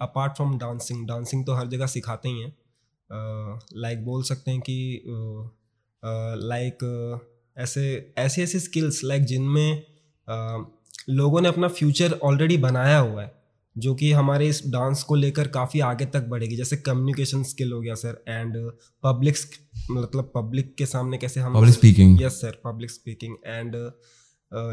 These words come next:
Speaker 1: लाइक सर, सबसे जो इम्पोर्टेंट था सर, जहाँ पर लाइक डांसर स्टक हो जाते हैं अपने प्रॉब्लम्स को लेकर, वो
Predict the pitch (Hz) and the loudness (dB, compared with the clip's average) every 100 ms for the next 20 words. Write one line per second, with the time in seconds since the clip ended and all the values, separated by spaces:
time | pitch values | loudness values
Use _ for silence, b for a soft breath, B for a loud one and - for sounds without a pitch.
0 | 113 131 - 147 - 139 - 170 160 151 | -6 -6 -2 -2 -2 -6 -4 -2 2 4
1 | 135 135 131 147 143 120 123 120 117 120 | 2 0 2 2 2 -2 -4 -6 -6 -6
2 | 123 131 127 127 127 - 127 123 - _ | -4 -6 -6 -6 -8 -8 -8 -8 -14 _
3 | _ - 113 127 131 147 - - 147 147 | _ -8 -2 0 2 0 0 0 0 2
4 | 135 120 113 117 123 127 127 120 120 131 | 0 0 -4 -6 -4 -6 -4 -4 -2 -4
5 | 127 135 120 110 113 104 113 127 127 123 | -4 -6 -6 -6 -10 -10 -10 -8 -8 -10